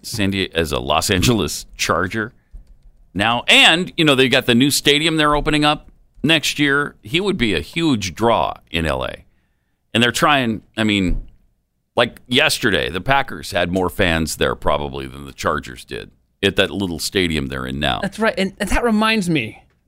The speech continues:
Speaker 2: and, and, and sorry to sidetrack here real quick, but, um, Nance and Romo were standing on the sideline.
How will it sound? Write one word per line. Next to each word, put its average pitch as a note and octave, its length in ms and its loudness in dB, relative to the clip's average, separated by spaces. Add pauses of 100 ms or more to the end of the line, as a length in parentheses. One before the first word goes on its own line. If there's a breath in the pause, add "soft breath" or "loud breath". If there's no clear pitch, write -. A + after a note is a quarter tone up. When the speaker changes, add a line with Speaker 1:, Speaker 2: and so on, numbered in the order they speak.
Speaker 2:
and, F3 200 -2
and, F#3 320 -4
and E3 100 -14
sorry A#3+ 240 -2
to E3 80 -2
sidetrack F3 500 2
here D#3 160 2
real G#3+ 140 0
quick, - 340 -2
but, D#3 400 0
um, D3+ 480 0
Nance B3+ 340 -2
and F3 120 2
Romo G3 400 2
were D3+ 80 0
standing B3+ 300 -2
on A3 80 0
the E3+ 40 0
sideline. C3 800 -2